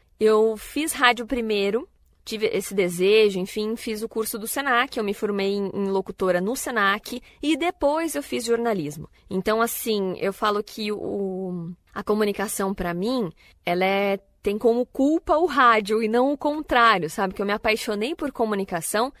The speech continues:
fazendo rádio. E aí eu fui fazer o jornalismo pra, né, ter uma base maior, assim, pra notícia. Depois eu fiz questão de ir pro Jornal Impresso, que é uma escola sensacional, e eu precisava ter passado por isso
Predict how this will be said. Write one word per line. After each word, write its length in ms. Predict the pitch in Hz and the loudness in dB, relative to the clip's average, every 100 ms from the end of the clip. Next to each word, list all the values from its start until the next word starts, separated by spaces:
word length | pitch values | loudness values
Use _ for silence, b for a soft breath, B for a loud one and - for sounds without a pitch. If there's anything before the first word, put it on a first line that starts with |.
| _ | _
fazendo 580 | - 262 262 240 277 226 | 0 0 2 2 2 -2
rádio. 420 | 180 160 127 - _ _ - | -4 -6 -8 -12 _ _ 0
E 120 | 208 | 4
aí 440 | 226 208 202 254 | 6 4 2 0
eu 60 | 302 | -2
fui 120 | 330 | -4
fazer 300 | 277 285 240 | -4 -2 2
o 80 | 226 | 2
jornalismo 760 | 233 233 269 240 262 294 330 | 2 0 0 0 -2 0 -2
pra, 400 | 320 294 302 349 | -2 0 0 0
né, 240 | 320 349 370 b _ - | 0 0 -2 b _ 2
ter 320 | 214 226 220 | 6 8 8
uma 180 | 220 220 | 6 4
base 640 | 190 196 220 220 214 196 | 6 8 8 6 4 2
maior, 720 | 196 185 180 185 202 202 190 | 2 2 4 6 6 6 6
assim, 340 | 175 - 190 185 _ | 2 -2 -4 -4 _
pra 180 | 196 185 | -4 -2
notícia. 840 | 180 - - 202 226 220 202 202 | -4 -6 -6 -4 -4 -4 -4 0
Depois 640 | 185 214 - 208 202 - b b b - | 4 4 4 2 2 -4 b b b 2
eu 260 | 196 196 | 4 4
fiz 200 | 190 202 | 0 -4
questão 280 | - 202 208 | -4 -4 -2
de 120 | 202 | -2
ir 40 | 262 | -4
pro 120 | 262 | -2
Jornal 340 | 233 214 202 | 0 0 0
Impresso, 440 | 190 190 196 190 - | -2 0 0 -2 -4
que 120 | - | -6
é 40 | |
uma 100 | 190 | -4
escola 380 | 196 - 196 185 | -4 -2 0 0
sensacional, 880 | 185 - 247 277 240 226 208 196 202 | -2 -4 -4 0 -2 -2 -2 0 2
e 20 | |
eu 100 | 208 | 0
precisava 720 | 208 214 - 226 202 190 208 | 0 -2 -2 -2 2 4 2
ter 120 | 208 | -2
passado 380 | 196 180 - 185 | -2 -2 -2 -4
por 200 | 175 185 | -2 -2
isso 360 | 180 185 - | -2 -4 -6